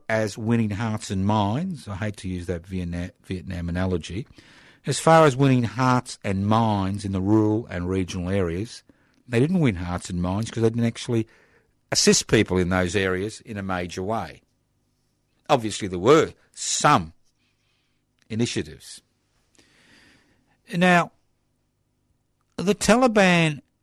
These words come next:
may be in Afghanistan, but it's not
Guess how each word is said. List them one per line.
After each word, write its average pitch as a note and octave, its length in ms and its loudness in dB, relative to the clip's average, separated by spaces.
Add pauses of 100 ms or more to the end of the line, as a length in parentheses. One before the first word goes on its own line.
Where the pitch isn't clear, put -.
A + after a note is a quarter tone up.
(100)
may D#3+ 760 0 (180)
be C3 400 0 (100)
in A#2+ 300 0
Afghanistan, G2 1120 -6 (920)
but C#3+ 260 -4
it's D3 240 -2
not C#3 500 0